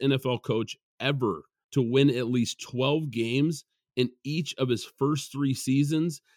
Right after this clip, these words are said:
and is now tied for the most wins by a coach over his first three seasons as well. What he has done in Green Bay is not getting talked about enough.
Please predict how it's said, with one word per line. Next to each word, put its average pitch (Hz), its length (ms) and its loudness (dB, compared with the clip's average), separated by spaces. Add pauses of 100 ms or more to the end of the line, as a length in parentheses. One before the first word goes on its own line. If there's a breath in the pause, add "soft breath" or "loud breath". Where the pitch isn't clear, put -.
(140)
and 131 100 6
is 120 140 4
now 135 240 0
tied 139 460 -2
for 139 100 -6
the 117 100 0
most 123 460 0
wins 139 500 0 (300)
by 127 140 0
a 110 80 2
coach 135 500 0
over 127 240 0
his 107 200 -2
first 135 500 -2 (100)
three 131 240 -2
seasons 120 580 -2
as 101 220 -8
well. 120 480 0 (220)
What 117 160 -4
he 180 280 0
has 156 200 6
done 117 280 0
in 113 120 0
Green 107 300 -2
Bay 107 200 0
is 92 220 -8
not 107 280 -6
getting 110 220 -4
talked 113 300 -4
about 107 180 -6
enough. 104 320 -6